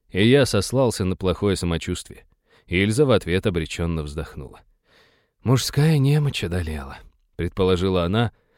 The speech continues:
и я с готовностью ухватился за не слишком лестную для себя версию. Вдова только этого, такое впечатление и ждала. «Так сходи к знахарке. Она настой приготовит, мигом твоего жеребца на ноги поставит».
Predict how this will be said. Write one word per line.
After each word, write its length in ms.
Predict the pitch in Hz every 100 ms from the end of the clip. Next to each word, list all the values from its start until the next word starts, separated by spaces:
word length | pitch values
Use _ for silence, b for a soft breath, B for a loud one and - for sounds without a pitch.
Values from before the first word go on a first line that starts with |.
| _
и 140 | - 78
я 160 | 110
с 80 | 113
готовностью 680 | 98 110 156 147 120 - 104
ухватился 600 | 92 90 - 135 - 95
за 140 | 92
не 100 | 98
слишком 500 | 92 147 160 - 107
лестную 500 | 95 101 - 95 90
для 120 | 80 80
себя 300 | - 80 76
версию. 440 | 76 - - - _ _ _ _
Вдова 420 | - 80 101 123 123
только 280 | 110 101 101
этого, 480 | 104 98 92 90 - _
такое 260 | 80 95
впечатление 680 | 87 - 87 87 90 85 80
и 20 |
ждала. 360 | 76 78 73 - _ b b b -
«Так 140 | 170
сходи 320 | - 175 175
к 60 | 135
знахарке. 680 | 98 104 82 127 117 131 b b b -
Она 360 | 113 117 117 -
настой 420 | 127 123 - 131
приготовит, 580 | 165 151 101 85 85 113
мигом 400 | 123 165 226 214
твоего 320 | 117 92 87
жеребца 420 | 92 92 - 107
на 180 | 101 87
ноги 180 | 82 87
поставит». 640 | 98 - 78 57 -